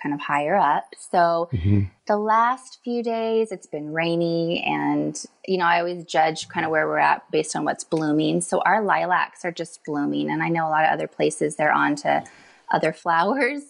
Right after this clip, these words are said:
Speaker 1: um, but we're just in the lilac situation. So we're a little late to spring.
Speaker 2: Our weather today <clears throat> may be what,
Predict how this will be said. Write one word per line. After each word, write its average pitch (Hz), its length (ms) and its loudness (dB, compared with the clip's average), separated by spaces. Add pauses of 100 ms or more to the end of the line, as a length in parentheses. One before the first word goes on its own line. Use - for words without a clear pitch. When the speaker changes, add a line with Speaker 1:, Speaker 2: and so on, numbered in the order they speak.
(100)
Speaker 1:
um, 165 460 0
but 175 180 -2
we're 190 160 -2
just 233 240 -4
in 185 80 -2
the 160 80 -2
lilac 135 480 0 (440)
situation. - 760 -4
So 170 180 -2
we're 175 120 2
a 202 80 4
little 214 200 2
late 147 260 0
to 165 100 -12
spring. - 440 -6 (300)
Speaker 2:
Our 143 180 0
weather 131 380 2
today 113 760 2
<clears throat> - 60 -4
may 123 420 4
be 120 180 2
what, 110 320 2